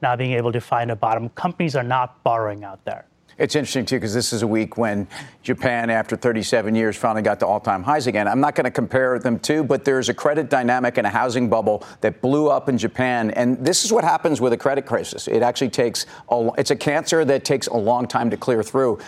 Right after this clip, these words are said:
Speaker 2: Sounds like you think some of that is, is, is a-, at least the dynamics there are part of this.
Speaker 1: Yeah, I think that's absolutely true. The property story is gonna be with us for several more years to come. We're gonna get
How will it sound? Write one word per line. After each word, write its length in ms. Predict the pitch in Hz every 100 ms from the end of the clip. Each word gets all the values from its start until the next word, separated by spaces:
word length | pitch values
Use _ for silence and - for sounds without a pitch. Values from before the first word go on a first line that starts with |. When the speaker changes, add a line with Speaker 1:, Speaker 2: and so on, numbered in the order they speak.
| -
Speaker 2:
Sounds 260 | - 135
like 160 | 135 117
you 100 | 117
think 200 | - 110
some 160 | - 107
of 60 |
that 180 | 104 104
is, 220 | 101 87
is, 400 | 101 107 92 -
is 220 | - 101 - - - - _
a-, 200 | 143 -
at 80 | 160
least 160 | 160 -
the 80 |
dynamics 460 | 139 135 135 135 123
there 140 | 131
are 40 | 110
part 240 | - 123
of 80 | 104
this. 280 | 87 - - _ -
Speaker 1:
Yeah, 160 | 254 -
I 80 | 190
think 180 | 208 175
that's 220 | 170 139 -
absolutely 680 | 190 175 - 185 160 139 139
true. 120 | 151
The 100 | 131
property 440 | - 175 196 233 202
story 300 | - 175 165
is 100 | 135
gonna 140 | 143
be 100 | 147
with 200 | 135 131
us 120 | 123
for 100 | -
several 440 | 123 - 151 147 135
more 240 | 139 135
years 340 | 123 120 120 -
to 100 | 135
come. 200 | 123 120
We're 120 | 143
gonna 180 | 170 156
get 220 | 131